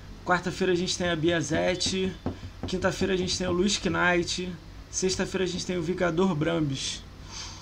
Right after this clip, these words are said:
É, na outra segunda, nove do onze, a gente tem o Meno M K. Terça-feira a gente fechou com o Nil Renan. Ah, quarta-feira, o Opala e Jarrão. Quinta-feira, o Regimiro. Sexta-feira, o Família Gamer B R, né? Sexta-feira,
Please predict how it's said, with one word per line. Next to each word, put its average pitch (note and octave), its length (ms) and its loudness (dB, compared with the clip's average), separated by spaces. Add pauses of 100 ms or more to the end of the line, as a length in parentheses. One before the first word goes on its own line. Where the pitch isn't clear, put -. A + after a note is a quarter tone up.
(460)
É, D#3 500 4
na E3 220 6
outra G#3+ 440 6
segunda, F#3+ 360 2
nove F3+ 340 2
do D#3+ 140 2
onze, F3 480 2
a D#3 120 -2
gente E3 200 -2
tem F3+ 140 0
o F3+ 60 2
Meno F#3+ 380 2
M E3+ 200 0
K. F3+ 420 6 (560)
Terça-feira F3 460 2
a F3+ 40 2
gente F#3 200 0
fechou F3 420 0
com E3+ 140 -4
o F3 60 0
Nil F3 340 4
Renan. E3+ 680 2 (760)
Ah, D#3+ 280 0
quarta-feira, F#3 500 2
o F3+ 60 6
Opala F3+ 320 4
e F3 40 4
Jarrão. F#3 580 4 (800)
Quinta-feira, F#3+ 640 4
o F3+ 240 6
Regimiro. F3+ 800 4
Sexta-feira, G3 560 2
o G3 40 0
Família G3 380 4
Gamer F#3 320 2
B F3 120 4
R, D3 340 0
né? C#3 140 -2
Sexta-feira, C#3+ 520 -6